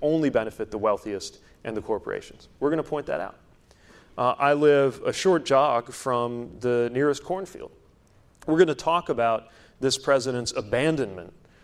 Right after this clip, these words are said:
of American farmers, whether it's true through the trade wars or how he's handling things like ethanol. And I'm certainly ready to respond to the chest-thumping militarism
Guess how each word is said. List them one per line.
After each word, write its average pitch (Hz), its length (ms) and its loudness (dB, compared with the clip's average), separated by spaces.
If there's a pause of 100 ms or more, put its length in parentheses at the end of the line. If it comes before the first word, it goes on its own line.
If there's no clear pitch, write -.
(140)
of 127 120 0
American 127 360 2
farmers, - 480 -8 (400)
whether 127 280 4
it's 120 140 0
true 120 540 0
through 127 260 0
the 104 80 -8
trade 127 260 0
wars 151 400 -6
or 113 280 -2
how 120 180 0
he's 117 120 -6
handling 117 360 -6
things 107 380 -8
like 101 300 -6 (280)
ethanol. - 360 -8 (840)
And 131 280 0
I'm 131 120 4
certainly 160 440 2
ready 101 300 0 (380)
to 151 100 0
respond 127 600 0
to 107 540 -2 (340)
the 123 140 -2
chest-thumping 135 1080 -4
militarism 123 720 0